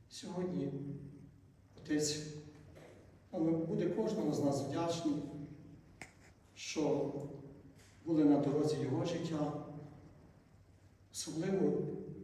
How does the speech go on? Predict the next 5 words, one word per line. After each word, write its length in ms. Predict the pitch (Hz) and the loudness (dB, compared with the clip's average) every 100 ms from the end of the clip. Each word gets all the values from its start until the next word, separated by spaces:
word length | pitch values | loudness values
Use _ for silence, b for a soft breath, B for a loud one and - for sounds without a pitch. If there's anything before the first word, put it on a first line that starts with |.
| - | -8
ті 120 | 156 | -6
останні 580 | 127 135 165 190 190 170 | -4 -4 -2 0 2 4
роки 500 | 160 160 160 147 - - - - - - - - - - - - - _ - - | 2 2 0 0 -2 -6 -10 -14 -16 -20 -20 -20 -20 -20 -20 -20 -20 _ -20 -12
старості, 720 | - - 151 156 151 - 143 | -10 -2 0 0 0 -2 -4
хвороби 640 | - 143 139 165 - - | -6 -4 0 4 4 2